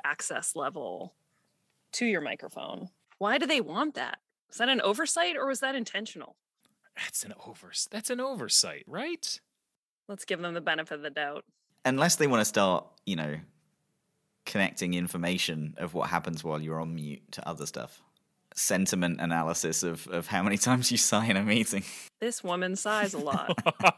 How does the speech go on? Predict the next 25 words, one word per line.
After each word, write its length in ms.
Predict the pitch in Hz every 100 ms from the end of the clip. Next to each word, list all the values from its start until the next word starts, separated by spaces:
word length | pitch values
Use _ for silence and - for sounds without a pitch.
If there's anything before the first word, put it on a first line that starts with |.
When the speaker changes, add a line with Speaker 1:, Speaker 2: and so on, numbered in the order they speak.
| 180
Speaker 2:
<laughs> 300 | - - 156 _ _ _ - _
Ninety-seven 540 | 135 185 214 - 180 127
percent 280 | - 127 107
of 60 |
participants 520 | - 104 147 - 92
found 240 | - 104 127
this 140 | 170
call 360 | - 101 101 -
boring. 680 | 214 196 220 214 - 180 254 -
Speaker 1:
<laughs> 60 | 233 - - _ _ _ _ _ _
Yeah. 200 | 247 196 - _ _ _ -
Speaker 3:
Oh 280 | 98 98 95
my 220 | 87 85
goodness. 800 | 82 90 92 82 78 78 - - -
Oh, 200 | 107 92
that 180 | 92 92
would 140 | 80
be 100 | 87
terrifying. 680 | - 90 87 - 80 76 76 - - _ -
Speaker 1:
The 140 | 240
interesting 500 | 233 254 359 - 349
thing 180 | 226 196 -
is 240 | 190 180
that 160 | 190 185
they, 640 | 180 180 175 170 165 156